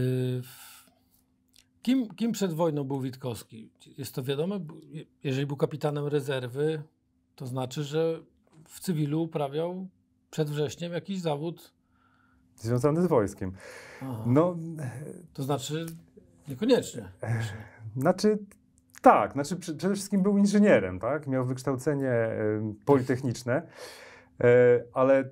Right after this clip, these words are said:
Speaker 2: co jest naj-, takie, takiego najbardziej, naj-, najatrakcyjniejszego w tej całej historii o muszkieterach? To nie jest tak, że idę sobie do archiwum, e, poproszę pa-, poproszę teczkę, p-, pana Stefana Witkowskiego i chciałbym się coś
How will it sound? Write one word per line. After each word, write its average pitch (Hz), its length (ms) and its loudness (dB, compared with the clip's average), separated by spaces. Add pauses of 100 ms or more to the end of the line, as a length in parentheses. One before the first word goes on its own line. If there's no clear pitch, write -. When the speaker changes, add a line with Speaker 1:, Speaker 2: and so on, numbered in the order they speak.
Speaker 2:
co 185 200 4
jest 180 160 4
naj-, 160 300 4
takie, 151 300 0
takiego 143 340 0
najbardziej, 151 400 4
naj-, 139 380 2
najatrakcyjniejszego 135 1080 2
w - 100 -10
tej 107 240 2
całej 117 240 4
historii 120 340 0
o 110 40 2
muszkieterach? 101 600 0
To 127 120 -2
nie 160 120 2
jest 165 200 4
tak, 131 220 2
że 117 280 2 (400)
idę 127 160 2
sobie 127 240 0
do 113 120 4
archiwum, 135 640 -2
e, 107 460 0 (600)
poproszę 127 420 2
pa-, 120 300 2
poproszę 127 760 4
teczkę, 123 320 -2 (640)
p-, 113 380 -2
pana 117 240 2
Stefana 107 680 0
Witkowskiego 143 760 2
i 127 80 0
chciałbym 127 300 0
się 127 120 -4
coś 113 40 -2